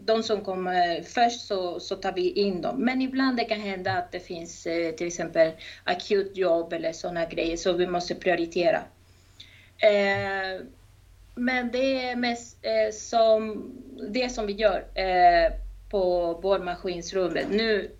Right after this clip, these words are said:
när man tänker till exempel som servicetekniker för riggarna, då är det en helt, eh, annan, ehm, eh, sätt som man, som man jobbar.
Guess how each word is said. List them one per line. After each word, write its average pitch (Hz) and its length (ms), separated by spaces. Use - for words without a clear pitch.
när 196 180
man 190 200
tänker 214 380
till 208 140
exempel 196 380
som 175 240
servicetekniker 196 760
för 226 720
riggarna, 208 640
då 180 140
är 165 160
det 165 300
en 170 80
helt, 160 580
eh, 156 160
annan, 165 640
ehm, 156 680
eh, 165 600
sätt 214 280
som 170 160
man, 160 280
som 180 220
man 165 160
jobbar. 160 420